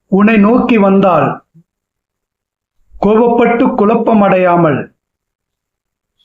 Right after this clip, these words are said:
அமைதியாக சிந்தித்தால், அதற்கான தீர்வு கிடைக்கும். உன் பெரிய லட்சியங்களை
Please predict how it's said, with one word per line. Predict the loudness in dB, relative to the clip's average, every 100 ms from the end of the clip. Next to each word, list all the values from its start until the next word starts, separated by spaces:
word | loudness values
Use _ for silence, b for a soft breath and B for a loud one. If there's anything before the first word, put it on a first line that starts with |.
| _ _
அமைதியாக | -2 0 2 2 2 2 0
சிந்தித்தால், | 0 2 2 0 0 0 0 -2 -6 -12 _ _ _ _ _ _ _ _ _ _ _ _ _ _
அதற்கான | -4 -2 0 0 0 0
தீர்வு | 0 2 2 2
கிடைக்கும். | 0 0 -2 -2 -4 -6 _ _ _ _ _ _ _ _ _ _ _ _ _ _ _ _
உன் | 0 0
பெரிய | 2 2 2 2
லட்சியங்களை | 2 0 0 2 2 2 0 -2 -6